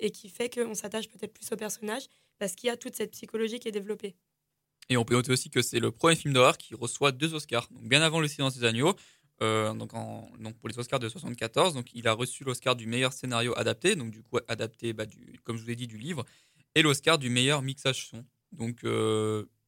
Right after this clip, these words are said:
Speaker 2: moi perso, ça m'a pas, enfin, ça m'a pas, comment dire, euh, enfin, le mixage son, il m'a pas, euh, après, je suis pas trop, euh, les, les années soixante-treize, c'est pas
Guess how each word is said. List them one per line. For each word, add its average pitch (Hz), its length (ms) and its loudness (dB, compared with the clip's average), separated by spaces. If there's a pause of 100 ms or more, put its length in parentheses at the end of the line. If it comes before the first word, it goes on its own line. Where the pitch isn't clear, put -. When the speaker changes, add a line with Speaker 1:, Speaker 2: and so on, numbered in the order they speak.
(100)
Speaker 2:
moi 156 160 6
perso, 151 200 -2
ça 156 120 -10
m'a 107 100 -8
pas, 147 240 2
enfin, 120 340 -8 (920)
ça - 160 -6
m'a 110 100 -2
pas, 143 140 -2
comment 131 220 -12
dire, 127 220 -12
euh, 110 240 -8
enfin, 117 180 -10
le 113 60 -10
mixage 117 280 -6
son, 160 100 -14
il 156 60 -12
m'a 104 100 -10
pas, 131 300 -8
euh, 117 320 -18 (640)
après, - 180 2
je - 60 4
suis - 100 -6
pas 131 100 6
trop, 170 260 4
euh, 147 240 10 (260)
les, 123 100 -2
les 117 180 0
années 127 160 -2
soixante-treize, 143 520 -4
c'est - 100 -18
pas 127 120 -2